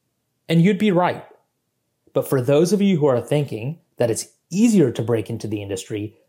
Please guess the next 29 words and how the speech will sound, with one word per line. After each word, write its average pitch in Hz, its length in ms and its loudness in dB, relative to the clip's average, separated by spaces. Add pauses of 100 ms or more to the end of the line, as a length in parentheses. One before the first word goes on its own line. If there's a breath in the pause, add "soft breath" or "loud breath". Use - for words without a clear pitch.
(140)
due 135 140 2
to 139 140 0
the 110 100 -4
strong 110 320 -6
demand 104 300 -8
for 107 80 -12
talent, 127 400 -4 (580)
you'd 147 320 2
be 165 160 4
wrong. 92 280 -8 (720)
The 127 80 -2
supply 135 500 0
for 180 180 -2
jobs 127 560 -2
is - 80 -8
still 117 220 -2
much 123 460 -4
lower 117 480 -2
than 123 100 -2
the 123 80 -2
number 113 320 0
of 117 80 0
available 98 420 -6
candidates. - 680 -8 (460)
In 143 120 -4
fact, 113 460 -6 (360)
just 156 360 0
last 107 320 -4
year, 151 340 0